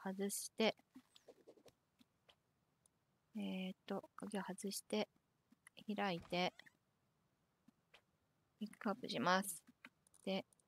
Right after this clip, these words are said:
その間無防備です。ドアがあと二秒。できました。つけます。つけました。これで、とりあえず、ここのドアは二個できました。そしたらば、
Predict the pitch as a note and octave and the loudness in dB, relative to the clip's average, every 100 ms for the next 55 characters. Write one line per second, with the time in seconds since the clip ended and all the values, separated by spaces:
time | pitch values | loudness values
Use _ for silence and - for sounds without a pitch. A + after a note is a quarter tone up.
0 | - - - - - - _ _ - G3+ | -12 -8 -8 -10 -14 -20 _ _ -4 0
1 | G3+ G3+ G#3 G3 G3 G#3 F#3+ E3 E3+ F#3 | 2 6 6 4 4 2 2 4 4 4
2 | - - - - - _ - - - _ | -2 -8 -20 -20 -20 _ -16 -14 -16 _
3 | _ _ A3 A3 F#3+ F#3+ - G#3+ G3 G3 | _ _ 2 4 6 8 6 6 6 6
4 | G3+ F#3 E3 - _ _ - - _ _ | 6 4 2 -2 _ _ -20 -20 _ _
5 | _ _ _ _ _ _ _ _ _ - | _ _ _ _ _ _ _ _ _ -10
6 | F#3 G3 G3+ G#3+ - F3 E3+ - _ _ | -4 2 4 4 4 4 4 2 _ _
7 | _ _ - - - F#3 F#3+ G3+ G#3 - | _ _ -6 -4 2 6 10 10 10 2
8 | - _ _ _ - - _ - - F3+ | -8 _ _ _ -20 -20 _ -8 0 4
9 | G3 - - E3+ - _ F#3+ F#3+ G3+ G#3 | 4 4 6 8 6 _ 0 6 10 10
10 | - - G3 G3 G3 G3+ A3 - - - | 8 0 4 6 6 6 4 4 0 -6
11 | F#3+ F#3+ G3 - G3 F3+ F3 F#3+ G3 G3+ | 2 6 4 6 6 8 8 8 4 2
12 | F#3+ F#3+ - - - - F#3 F#3+ G3 - | 6 4 4 -20 -16 -4 4 6 6 6
13 | F#3 - - - - - B3 - - B3 | 4 4 -4 -10 -10 0 2 8 12 12
14 | A3 B3 | 12 12